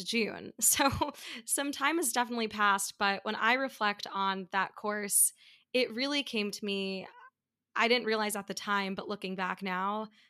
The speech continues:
like, it, it couldn't have h-, happened at a better time to kind of have you as a mentor and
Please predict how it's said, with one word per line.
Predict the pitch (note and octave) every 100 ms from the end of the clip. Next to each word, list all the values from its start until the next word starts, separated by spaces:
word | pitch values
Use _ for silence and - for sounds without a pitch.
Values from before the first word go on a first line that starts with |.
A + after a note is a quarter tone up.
| _
like, | A3 G#3
it, | G3+ -
it | G#3+
couldn't | - A3
have | G#3+
h-, | F#3 - _ -
happened | - G#3 G3+ F#3+
at |
a | F#3
better | F3+ F3
time | F#3 - - - G#3+
to | G#3+
kind | F#3+ F#3+
of | F#3+
have | F3+ G3
you | G3+ F#3+
as |
a | F#3+
mentor | F#3+ F#3 F#3+ F#3 F3 E3+
and | F#3 F3